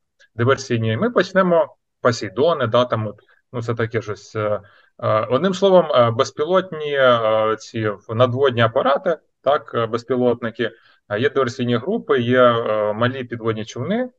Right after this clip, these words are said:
От. І ми будемо, от, коли наступить зима, ми ж не будемо, це зараз тепло і зараз всім добре. Да, от наступить зима, коли всі будуть грітися. Да? Балтійці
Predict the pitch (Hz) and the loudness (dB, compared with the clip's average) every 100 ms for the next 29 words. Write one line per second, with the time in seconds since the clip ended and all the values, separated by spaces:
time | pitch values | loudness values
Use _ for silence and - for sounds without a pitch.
0 | _ _ _ _ - 117 117 113 143 190 | _ _ _ _ -6 0 0 -2 -6 -2
1 | 269 196 220 208 185 175 156 143 135 - | -2 2 4 4 6 4 4 2 -4 -4
2 | 156 175 165 - 160 160 127 170 226 311 | 2 4 2 0 -2 0 2 2 6 4
3 | 311 _ - 139 151 180 202 285 202 139 | 2 _ -4 -2 0 -2 -2 0 2 2
4 | 117 160 175 190 - 240 - 180 135 131 | 2 4 6 6 4 0 2 -2 0 2
5 | 175 175 - 165 143 113 - 92 _ _ | 2 0 -6 -4 0 -2 -4 -14 _ _
6 | _ _ 131 131 123 143 151 190 185 151 | _ _ 2 4 4 0 -2 -2 -2 0
7 | 151 214 285 - 175 202 - 156 160 151 | 0 2 0 0 -2 -2 -6 -8 -8 -4
8 | 135 117 131 120 101 - 104 151 120 113 | -2 0 -2 -4 -10 -6 0 2 2 -2
9 | 185 180 151 | -4 0 0